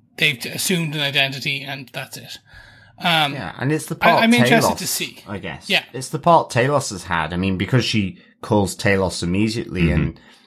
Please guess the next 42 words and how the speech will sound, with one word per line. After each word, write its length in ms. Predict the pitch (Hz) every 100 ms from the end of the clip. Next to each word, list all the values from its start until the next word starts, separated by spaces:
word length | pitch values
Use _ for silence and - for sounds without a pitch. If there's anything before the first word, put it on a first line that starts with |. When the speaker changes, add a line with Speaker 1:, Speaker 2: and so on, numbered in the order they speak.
| _ _
Speaker 2:
he 120 | 107
used 340 | 107 101 104 -
to 60 | 95
be 120 | 101
on 200 | 95 95
the 60 | 87
council 800 | - 110 117 - 107 92 85 -
Speaker 3:
Yeah. 240 | 87 85
Speaker 2:
in 60 | 92
terms 340 | 98 107 92
of 340 | 95 92 87 90 _ _ _
having 380 | - 107 101 92
a 60 | 87
say, 680 | - 110 107 107 92 90 - _ _
however 360 | - 90 87 95
this 220 | 87 -
council 480 | - 101 - - 92
operates. 840 | 95 - 95 85 76 - - - -
Speaker 3:
Mm-hmm. 300 | 82 76 71
Speaker 2:
Um, 260 | 87 85 82
I 80 | 87
presume 300 | - 92 101
it's 120 | 90
not 160 | 98 -
always 360 | 92 92 90
by 220 | 87 90 78
a 100 | 78
coup. 600 | - - 104 82 82 - _
Speaker 3:
<laughs> 180 | - -
Speaker 2:
Um, 300 | 107 95 98
Speaker 3:
Exactly. 380 | 95 95 - 120
Speaker 2:
in 120 | 113
terms 320 | - 113 107
of 80 | 104
who 380 | 95 101 117 113
is 320 | 107 101 87 -
appointed 580 | - 107 107 98 95
on 260 | 101 113 117
there. 200 | 92 82
So 120 | -
you, 180 | 104 120
Speaker 3:
Yeah. 160 | 139